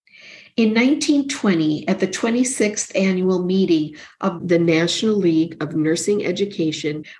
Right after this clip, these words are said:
or N L N E, the new name for the society,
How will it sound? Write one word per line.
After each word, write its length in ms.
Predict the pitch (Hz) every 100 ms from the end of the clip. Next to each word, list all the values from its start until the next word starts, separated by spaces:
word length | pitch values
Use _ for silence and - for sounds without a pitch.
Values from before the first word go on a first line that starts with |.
| -
or 320 | 190 165 -
N 240 | - 180 185
L 300 | - 175 160
N 240 | - 170 156
E, 640 | - 202 196 160 156 156 - - -
the 100 | 175
new 220 | 190 233
name 260 | 190 160
for 140 | - 160
the 120 | 156
society, 920 | 156 - - 180 160 160 170 196 -